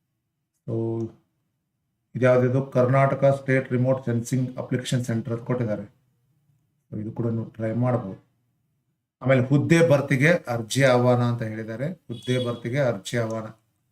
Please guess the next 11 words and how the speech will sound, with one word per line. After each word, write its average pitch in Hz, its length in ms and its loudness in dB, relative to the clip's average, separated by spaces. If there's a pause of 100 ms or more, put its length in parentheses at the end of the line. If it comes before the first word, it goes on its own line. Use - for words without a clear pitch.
(640)
ಭಾರತೀಯ 127 400 4
ಸೇನಾ 147 340 4
ಪಡೆಯಲ್ಲಿ 139 360 4
ಕೂಡ 135 120 2
ಹುದ್ದೆಗಳನ್ನ 123 500 0
ಕರೆದಿದ್ದಾರೆ 113 400 -6
ನೋಡಿ. 117 220 -2 (720)
ಹನ್ನೆರಡರಿಂದ 139 640 4
ಜೂನ್ 135 400 2
ಹತ್ತರ 120 380 0
ಒಳಗಾಗಿ 123 720 2